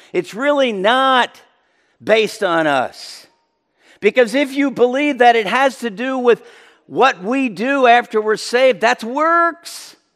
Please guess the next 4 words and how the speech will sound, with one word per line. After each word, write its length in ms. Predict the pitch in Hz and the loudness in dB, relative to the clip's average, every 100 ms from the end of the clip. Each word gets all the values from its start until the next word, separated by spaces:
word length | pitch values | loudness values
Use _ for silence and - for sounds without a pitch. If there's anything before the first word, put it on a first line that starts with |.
| _ _ _ _ _ _ _ _ _ _ _ | _ _ _ _ _ _ _ _ _ _ _
not 180 | - - _ | -18 -18 _
grace. 640 | - - 117 - - - _ _ _ _ _ _ _ _ _ _ _ _ _ _ _ _ _ _ _ - | -20 -20 -20 -20 -20 -20 _ _ _ _ _ _ _ _ _ _ _ _ _ _ _ _ _ _ _ -16
We 120 | 113 | -14
sang 500 | 160 165 160 113 | -8 -8 -8 -10